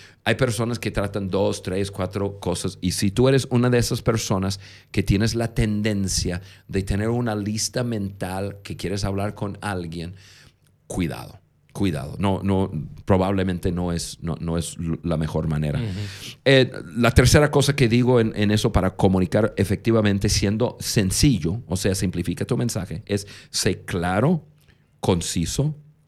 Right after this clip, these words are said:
Speaker 1: Y, y a mí me gusta, em, usar la palabra compasivo. O sea, te-, tienes que tener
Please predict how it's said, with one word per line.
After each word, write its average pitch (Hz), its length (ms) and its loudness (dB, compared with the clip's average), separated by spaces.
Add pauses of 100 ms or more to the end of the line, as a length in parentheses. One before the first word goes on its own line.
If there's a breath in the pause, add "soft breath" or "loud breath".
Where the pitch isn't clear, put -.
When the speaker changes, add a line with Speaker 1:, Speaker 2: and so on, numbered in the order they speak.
(920 loud breath)
Speaker 1:
Y, 143 340 4
y 143 100 8
a 143 60 8
mí 147 120 8
me 180 140 6
gusta, 156 760 4
em, 98 420 2 (920 soft breath)
usar 117 260 4
la 135 140 2
palabra 127 500 4 (100)
compasivo. 98 680 2
O 85 100 -2
sea, 113 480 0 (680 loud breath)
te-, - 140 -8 (140)
tienes 170 420 2
que 175 120 -2
tener 143 800 0